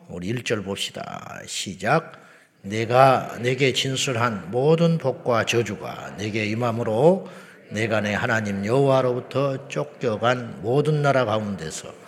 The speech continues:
이 일이 마음에서 기억이 나거든." 복과 저주가 일어난다는 거예요. 어떤 사람은 복을 받고 똑같이 살아가는데, 똑같이 호흡하고 똑같이 살아가는데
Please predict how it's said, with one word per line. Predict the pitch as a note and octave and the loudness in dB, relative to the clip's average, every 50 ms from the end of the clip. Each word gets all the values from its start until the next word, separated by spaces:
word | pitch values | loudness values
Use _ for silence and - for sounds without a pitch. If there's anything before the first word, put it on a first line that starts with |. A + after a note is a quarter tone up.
| - - - - - - _ - - | -20 -20 -20 -20 -20 -20 _ -12 -6
이 | G#2 A2 A2+ A#2 | -4 -2 0 0
일이 | G#2 G#2+ G#2 G2+ | 0 -2 -2 -2
마음에서 | F2+ G2 G2+ G#2+ A#2+ B2+ C#3 C3+ C3 - C#3 C#3 C#3 C#3+ D3 C#3 | -2 -2 0 0 0 0 0 0 0 0 0 0 0 -2 -4 -8
기억이 | - - - A2 A2+ A2 G2+ F#2 A2+ A2 A2 A2 - - - E2 | -10 -8 -6 -4 -4 -4 -4 -6 -8 -8 -8 -10 -12 -14 -14 -12
나거든." | E2 F#2 - - - - - - - - - - - - - _ _ _ _ _ _ _ _ _ - - - - - - - - - - - - - - - - _ - | -12 -12 -12 -14 -16 -18 -18 -18 -20 -20 -20 -20 -20 -20 -20 _ _ _ _ _ _ _ _ _ -20 -20 -20 -20 -20 -20 -18 -16 -16 -14 -14 -12 -14 -14 -16 -18 _ -2
복과 | - D3+ D3 - - F3 D#3+ D3+ | 0 0 0 4 6 8 8 8
저주가 | D3 - D3+ D3+ D#3+ D#3 D3 D3 C#3+ C3 | 8 6 2 0 0 0 2 4 4 4
일어난다는 | B2+ C3+ C3 C3 B2+ B2 B2 A#2 A#2 G2 F2 E2 | 4 2 -2 -2 -2 -2 -2 -2 -2 -4 -4 -8
거예요. | D2+ D2 D#2 - _ _ _ _ _ _ _ _ _ _ _ _ _ _ _ _ - - - - - _ - | -14 -18 -20 -20 _ _ _ _ _ _ _ _ _ _ _ _ _ _ _ _ -20 -20 -20 -20 -20 _ -6
어떤 | B2+ C3+ C3+ - D3+ D3 | -4 0 4 6 4 6
사람은 | D3 D3+ D3 C#3+ D3 C#3+ C#3 C#3 C3+ C3 A#2+ | 6 4 6 6 6 4 2 0 -2 -4 -4
복을 | - C3+ B2+ B2 C#3+ A#2+ | -4 -4 -2 -2 -2 -4
받고 | A#2 G#2 - - F#2 E2 D2 D2 - - _ _ _ _ _ _ _ _ _ - - - - - - | -4 -4 -6 -6 -12 -14 -14 -14 -18 -20 _ _ _ _ _ _ _ _ _ -16 -14 -14 -12 -10 -6
똑같이 | - - - - G3 F#3+ - - F#3+ | -6 -2 2 2 2 2 2 0 0
살아가는데, | E3+ - D3+ C#3+ C3+ G#2+ G#2 F#2 D#2+ D2+ C#2+ - - F2 B2+ D#3 F3 F#3 - - - | 0 0 2 0 0 -2 -4 -8 -10 -12 -14 -14 -14 -12 -10 -10 -12 -12 -14 -16 -12
똑같이 | - B2 A#2+ - C3+ B2 A#2 - - A#2+ | -8 -8 -6 -2 -2 -2 -2 -2 -4 -4
호흡하고 | G#2+ B2 B2+ B2 A#2 A2 - - A#2+ A2+ G#2+ A2 A2 | -2 0 0 0 -2 -4 -4 -6 -6 -6 -6 -6 -8
똑같이 | B2+ C3+ - C3+ B2+ A2 G#2+ | -8 -8 -6 -6 -8 -8 -6
살아가는데 | G#2 A#2+ A#2+ A2+ G2+ G2+ G2+ G2+ G2+ G2+ A2+ C#3+ D#3 E3 F3+ - - | -6 -6 -6 -6 -6 -8 -10 -10 -12 -12 -10 -10 -10 -10 -12 -14 -18